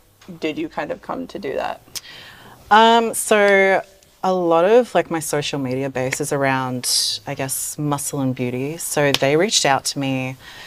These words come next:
Speaker 2: and wanted to have me on board to, I guess, make some content with I guess, uh, lifting people and just do some flexing and stuff like that. So that was a lot of fun.
Speaker 1: Mm-hmm.
Speaker 2: I actually really enjoy it just because I'm so used to,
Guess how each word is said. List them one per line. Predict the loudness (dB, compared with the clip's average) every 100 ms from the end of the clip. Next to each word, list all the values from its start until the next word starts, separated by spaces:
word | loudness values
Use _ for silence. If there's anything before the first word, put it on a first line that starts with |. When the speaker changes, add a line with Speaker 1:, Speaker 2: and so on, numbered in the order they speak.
| -20 -2 4
Speaker 2:
and | 6 4 2 -2 -6
wanted | -4 -4 -4
to | -4
have | -4 -4 -2
me | -2 -2
on | -2 -2 0
board | 2 2 2 0 0
to, | 2 2 0
I | -2
guess, | -4 -4
make | -4 -2
some | -4
content | -2 -4 -4 -2 -4 -2
with | -4 -4 -10 -14 -18 _ -6
I | -6
guess, | -6 -8 -10 -10
uh, | -10 -12 -14 0
lifting | 0 2 2 2 -2 -6 -16 -20 -20 0
people | 2 6 8 8 8 8 6 4
and | 2 2 0 -2
just | -2 -2 -2 -4 -6 -8 -8
do |
some | -8 -8
flexing | -4 -4 -4 -6 -8 -6
and | -6
stuff | -4 -4 -4
like | -6
that. | -2 -2 -2
So | 0
that | 0 2
was | 2
a |
lot | 4 4
of | 0
fun. | 0 0 0 -2 -6 -6
Speaker 1:
Mm-hmm. | -4 -4 -6 -4 4
Speaker 2:
I | 4
actually | 6 6
really | 6 6
enjoy | 4 4 4
it | 4 2 0
just | -6 -2
because | 0 2 0 -2
I'm | 0
so | 2
used | 2 2 -2 0
to, | 0 2 0 -4